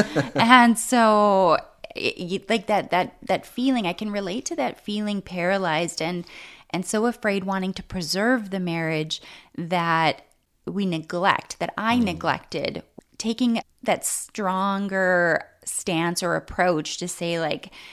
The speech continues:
Speaker 2: "No, we gotta deal with this."
Speaker 1: Mm-hmm.
Speaker 2: So it wasn't until, well, first of all, I surrendered our marriage to God and said,
Speaker 1: Mm.
Speaker 2: "God,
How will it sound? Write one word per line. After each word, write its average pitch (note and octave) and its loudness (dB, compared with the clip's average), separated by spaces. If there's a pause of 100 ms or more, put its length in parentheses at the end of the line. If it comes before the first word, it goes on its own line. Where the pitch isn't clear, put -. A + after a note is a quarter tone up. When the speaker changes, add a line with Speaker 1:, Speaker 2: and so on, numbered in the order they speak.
(320)
Speaker 2:
"No, F#3+ -2
we A3 0
gotta G3 0
deal E3+ 2
with C3 -4
this." A2 -6
Speaker 1:
Mm-hmm. F2+ -10 (300)
Speaker 2:
So G#3+ 4
it G#3 -2
wasn't G#3 2
until, F#3 -2 (420)
well, F#3 -4
first - 0
of E3 -4
all, D#3+ 0
I F3+ -6
surrendered E3+ 0 (180)
our G3 -2
marriage E3 -4
to F#3 -6
God E3+ 0
and E3+ -6
said, E3+ -8
Speaker 1:
Mm. - -16
Speaker 2:
"God, F3+ 0